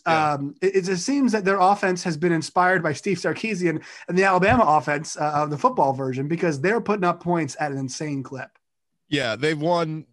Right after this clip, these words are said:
Speaker 1: ten in a row for the first time since nineteen ninety-seven. They're only the second team in, in school history to start nine and oh in the S E C. One of the most fun backcourts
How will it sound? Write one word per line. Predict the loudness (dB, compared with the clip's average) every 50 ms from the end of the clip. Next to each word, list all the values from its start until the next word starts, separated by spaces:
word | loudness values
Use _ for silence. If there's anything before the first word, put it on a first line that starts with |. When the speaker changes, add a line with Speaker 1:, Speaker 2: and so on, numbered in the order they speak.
| _ _
Speaker 1:
ten | -4 -2 -2 -2 -2
in | -2 -2
a | -2
row | 0 0 0 0 0 -2 -4
for | -6
the | -6 -6
first | -4 -6 -6 -4 -4
time | -6 -6 -6
since | -8 -8 -8
nineteen | -6 -6 -6 -6 -6 -6
ninety-seven. | -4 -4 -6 -6 -6 -4 -4 -4 -4 -6
They're | -6 -6 -6 -4
only | -4 -4 -6
the | -6 -8
second | -6 -6 -6 -6 -6 -10 -10
team | -8 -6 -4 -4 -4
in, | -6 -8 -10 -12 _ -20 -20 _ _ -8
in | -8
school | -8 -6 -4 -2 -2 0
history | 0 -2 -4 -4 -4 -4 -2 -2
to | -2 -2
start | -2 -2 -2 -2 -2
nine | -2 -4 -2 -2 -2
and | -2 -2
oh | -2
in | -2 -2
the | -2 -2 -2
S | -4 -4 -6
E | -10 -10
C. | -10 -8 -6 -6 -6 -6
One | -6 -6 -4 -4 -2 -2
of | -2 -2
the | -4
most | -2 -2 0 -2 -2 -2 -6 -10 -16
fun | -18 -8 -4 0 0 0 0 -2 -6 -6 -4
backcourts | -4 -4 -4 -6 -8 -6 -4 -2 -2 -2 -4 -6 -10 -12